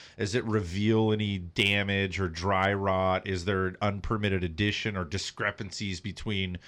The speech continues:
county record square footage as the actual measurement of the building square footage? We need that out still to navigate that piece of it, but that's it.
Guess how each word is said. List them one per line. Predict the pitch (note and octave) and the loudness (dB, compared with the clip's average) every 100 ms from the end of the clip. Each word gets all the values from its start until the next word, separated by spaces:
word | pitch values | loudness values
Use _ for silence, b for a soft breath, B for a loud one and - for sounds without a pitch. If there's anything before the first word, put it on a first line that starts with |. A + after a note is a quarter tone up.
| B B _ | B B _
county | - A2+ A#2 G#2+ | -2 2 2 4
record | G2 G#2 - A2 G2+ - | 4 4 2 -2 -2 -8
square | - G#2 G2 | -2 2 2
footage | - G#2+ G2+ F2+ | 2 2 2 2
as | F#2+ E2+ | 0 0
the | G2 F2+ | -2 -2
actual | F#2 G2 - A2+ G2+ | -2 -2 -2 -2 -2
measurement | G2 F#2+ F#2+ G2+ F#2+ | 0 0 0 -2 -2
of | E2 | -2
the | |
building | D2+ A#2+ B2 B2 | 0 2 2 -2
square | G#2+ - A#2+ | -4 0 0
footage? | B2+ B2 A2+ B B B B | 2 -2 -2 B B B B
We | - E3+ B3+ | -2 -2 0
need | D#3+ A2 F#2 | 0 -2 0
that | G2 A2 C3+ - - | 2 4 2 -2 -4
out | B2+ D3+ - - | 0 0 0 -8
still | - - D#3 D#3+ D#3 | -8 -2 0 0 -2
to | C3+ | -2
navigate | C3 C3+ C3 B2+ A#2 - | 0 0 0 -4 -2 -2
that | A#2 - | -2 -2
piece | D3+ D3 - | -8 -8 -6
of | D3+ | -4
it, | E3+ - - _ - | -4 -4 -14 _ -10
but | G#3+ | -2
that's | D4+ D4+ - | -2 0 0
it. | F3+ - | 0 -2